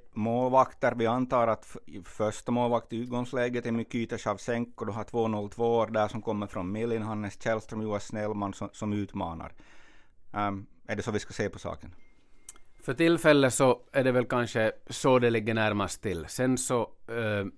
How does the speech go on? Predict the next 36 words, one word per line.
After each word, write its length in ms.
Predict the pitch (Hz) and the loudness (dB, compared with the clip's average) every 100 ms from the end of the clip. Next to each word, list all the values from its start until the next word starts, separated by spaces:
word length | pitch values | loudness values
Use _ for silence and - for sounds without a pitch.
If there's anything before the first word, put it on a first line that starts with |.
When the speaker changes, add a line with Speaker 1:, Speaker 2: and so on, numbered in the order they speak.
| _ | _
Speaker 2:
jag 120 | 127 | -2
har 80 | 117 | 2
lärt 220 | 127 131 | 4 2
mig 100 | 127 | 0
att 60 | 117 | 0
säga 160 | 120 | -2
för 100 | 113 | -2
tillfället, 540 | 117 120 117 - 107 104 | -4 -2 -2 -2 -4 -4
för, 200 | 107 107 | -6 -6
för 440 | - 110 107 107 123 | -4 -4 -2 0 2
inom 280 | 131 127 | 4 4
fotboll 400 | - 127 117 117 | 0 -2 -2 -4
och 60 | 107 | -4
speciellt 480 | 98 98 117 113 - | -8 -6 -4 -2 -2
med 160 | 110 | 0
yngre 220 | 117 117 107 | 0 0 -4
spelare 460 | - 110 107 107 | -4 -2 0 -2
så, 260 | 98 104 - - - - - - _ _ | -2 -4 -4 -14 -20 -20 -20 -20 _ _
så 160 | - 107 | -8 -2
kan 200 | 120 120 | 2 4
en 120 | 123 | 4
utveckling 560 | 131 123 117 117 110 | 2 0 -2 -2 -4
ske 220 | 104 113 107 | -2 -2 0
väldigt, 580 | 110 107 101 - - | 0 -2 -4 -6 -8
eh, 120 | 113 98 | -6 -6
snabbt. 600 | - - 113 104 - - - | -6 -4 -2 -4 -8 -14 -16
Och, 580 | - 110 98 - - - | -8 -6 -6 -8 -20 -6
eh, 200 | 110 95 - | -2 -2 -4
för 180 | - 110 | -6 -2
vår 240 | 113 120 | 4 4
del 300 | 113 110 107 | 4 2 0
där 180 | 107 107 | 0 0
har 280 | 107 104 104 | 0 0 0
jag 20 | |
ju 140 | 107 104 | -2 -2
då 240 | 107 | -4